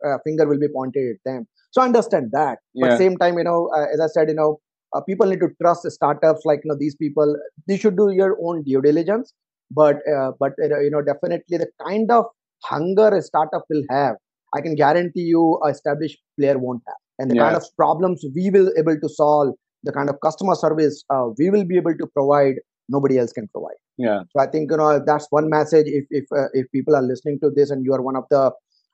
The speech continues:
Speaker 1: so, so, so, uh, decision makers for a startup, give them a chance. If
Speaker 2: Yeah.
Speaker 1: you don't give them a chance, who will?
Speaker 2: Yeah.
Speaker 1: Right?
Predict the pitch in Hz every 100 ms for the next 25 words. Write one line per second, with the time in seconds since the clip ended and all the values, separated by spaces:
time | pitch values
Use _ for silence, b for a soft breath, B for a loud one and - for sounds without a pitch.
0 | _ - 139 123 - 131 143 131 123 123
1 | 120 135 135 175 160 151 160 180 156 147
2 | - 139 131 - 131 135 151 190 277 294
3 | - - 202 - _ _ - 139 240 247
4 | 247 220 208 220 220 220 220 208 226 -
5 | _ _ _ - 139 131 180